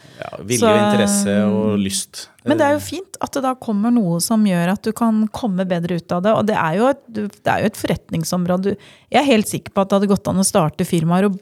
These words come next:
Speaker 2: bare drive med dette her. Som masse rørleggere hadde blitt kundene dine, sånn at du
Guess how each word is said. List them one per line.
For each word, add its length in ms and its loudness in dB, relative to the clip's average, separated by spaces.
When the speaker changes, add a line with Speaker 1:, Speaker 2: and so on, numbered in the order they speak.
Speaker 2:
bare 340 2
drive 380 0
med 160 0
dette 240 -2
her. 240 0
Som 300 -2
masse 400 -2
rørleggere 400 0
hadde 160 -2
blitt 180 -2
kundene 380 0
dine, 240 2
sånn 160 0
at 80 -6
du 80 -2